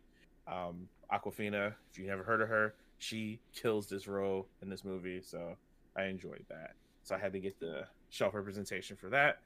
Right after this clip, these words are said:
That's cool. And then something that I thought I was gonna have to complain about on the show for a very long time, and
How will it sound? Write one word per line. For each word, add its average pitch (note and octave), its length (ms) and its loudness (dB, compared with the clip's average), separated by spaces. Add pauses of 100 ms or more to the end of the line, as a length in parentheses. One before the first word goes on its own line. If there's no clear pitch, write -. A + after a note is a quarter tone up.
(300)
That's - 160 -6
cool. B2 460 6 (280)
And A#2+ 160 8
then A2+ 200 8
something D3 680 8
that G#2+ 340 8 (1120)
I B2+ 100 12
thought D#3 320 6
I A#3+ 40 6
was G3 160 12
gonna D#3+ 200 6
have D3 160 6
to B2+ 60 -6
complain B2 400 2
about G2+ 300 4
on G#2 100 0
the G2+ 80 -2
show B2+ 260 2
for G2 240 -2
a G2 60 -2
very A2 320 4
long G#2 240 0
time, G#2 600 2 (800)
and G#2+ 580 6